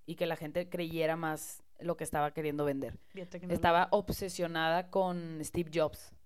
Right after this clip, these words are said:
Speaker 2: Ah, y se vestía igual.
Speaker 1: Y se vestía igual.
Speaker 2: Sí.
Speaker 1: Y era como, no, está, está... Le recomiendo la serie,
Speaker 2: ¿Y está en la
Speaker 1: The
Speaker 2: cárcel?
Speaker 1: Dropout.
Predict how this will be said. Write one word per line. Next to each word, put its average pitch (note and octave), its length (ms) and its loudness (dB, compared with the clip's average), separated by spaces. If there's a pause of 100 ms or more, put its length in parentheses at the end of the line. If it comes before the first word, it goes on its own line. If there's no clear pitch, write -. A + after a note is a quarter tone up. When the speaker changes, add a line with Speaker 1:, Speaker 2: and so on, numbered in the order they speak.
(120)
Speaker 2:
Ah, G3+ 140 -4
y G3+ 60 -2
se G3+ 100 -8
vestía F#3+ 260 -4
igual. G3 280 -2
Speaker 1:
Y - 20 -4
se F3 140 2
vestía E3 340 -2
igual. D#3+ 380 -4 (380)
Speaker 2:
Sí. F3 80 -8
Speaker 1:
Y E3+ 120 -4
era E3+ 180 -2
como, D#3+ 800 -2 (320)
no, D#3 180 2
está, D3+ 420 0
está... - 380 -6 (240)
Le D#3 240 2
recomiendo F#3+ 360 6
la A3 80 6
serie, C#3 320 0 (160)
Speaker 2:
¿Y A3 80 -10
está A#3 140 -8
en A3+ 60 -4
la C4+ 80 -2
Speaker 1:
The E3 60 2
Speaker 2:
cárcel? D#3+ 240 6
Speaker 1:
Dropout. D3+ 240 2